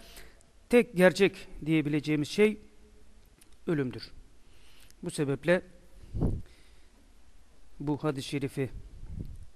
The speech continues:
seçmiş olduk. Enes radıyallahu anh anlatıyor. Resulullah aleyhissalatü vesselamın amcası Hazreti Abbas radıyallahu anh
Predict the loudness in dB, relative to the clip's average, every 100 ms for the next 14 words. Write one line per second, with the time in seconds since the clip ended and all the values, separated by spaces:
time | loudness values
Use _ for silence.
0 | -20 -12 -8 -6 -8 -8 -10 -12 -16 -16
1 | -16 -16 -18 -18 -20 _ -20 -20 -20 -20
2 | -20 -20 -20 -20 -20 -20 -20 -20 -20 -20
3 | -20 -20 -20 _ -20 -20 -20 -20 -2 4
4 | 4 4 0 2 4 6 6 8 8 8
5 | 8 6 2 0 -2 -2 -2 -4 -8 -10
6 | -12 -18 -12 -6 -2 -2 0 -2 -2 -12
7 | -16 -18 -18 -8 -8 -8 -12 -20 -20 -20
8 | -20 -20 -20 -20 -20 -20 -20 -20 -20 -20
9 | -20 _ -6 -6 -2 -2 4 6 6 4
10 | 4 4 4 2 2 2 4 4 4 2
11 | 2 2 0 0 -2 0 -4 -2 -2 -2
12 | -4 -4 0 0 0 -4 0 0 0 0
13 | 2 2 4 4